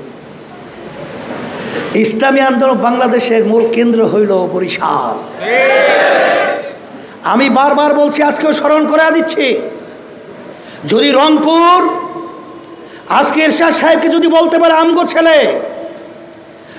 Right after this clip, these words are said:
যদি আজকে বগুড়ায় যদি বলতে পারে জিয়াউর রহমানকে আম-, আমগো ছেলে,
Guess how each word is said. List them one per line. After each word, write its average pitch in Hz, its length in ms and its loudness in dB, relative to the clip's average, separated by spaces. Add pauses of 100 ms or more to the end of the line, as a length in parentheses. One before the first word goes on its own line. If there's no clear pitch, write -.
(180)
যদি 302 240 2
আজকে 311 340 2
বগুড়ায় 339 840 6 (1000)
যদি 294 220 2
বলতে 320 320 4
পারে 339 160 4
জিয়াউর 330 300 4
রহমানকে 330 440 4
আম-, 320 320 2
আমগো 339 360 4
ছেলে, 339 280 6